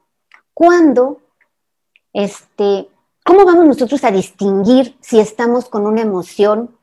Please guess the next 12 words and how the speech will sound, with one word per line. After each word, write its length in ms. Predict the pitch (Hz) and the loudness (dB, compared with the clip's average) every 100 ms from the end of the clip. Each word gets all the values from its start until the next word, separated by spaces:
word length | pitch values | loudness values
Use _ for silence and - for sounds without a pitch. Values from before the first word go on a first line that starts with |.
| _ _ _ _ - | _ _ _ _ -2
irracional? 880 | 254 233 247 247 262 226 170 139 _ _ - | 0 2 0 -2 -4 -4 -4 -8 _ _ -6
Ya 160 | 285 | -2
nos 140 | 294 262 | -2 -2
salimos 320 | 233 226 220 | -2 -2 -2
de 80 | 185 | -2
la 100 | 165 | -2
ventana 360 | 170 165 214 | -4 -6 -6
de 100 | 175 | -6
tolerancia. 680 | 160 156 151 147 151 - - _ _ _ - | -8 -12 -12 -12 -14 -20 -20 _ _ _ -2
Bueno, 440 | 226 208 196 220 | 0 2 0 -4
cuando 480 | 202 185 185 180 180 - - - | -4 -2 -2 -2 -4 -12 -20 -10
nuestra, 1200 | - 240 254 247 247 - _ 220 214 196 185 180 | 0 4 4 4 0 -4 _ 0 2 2 0 -4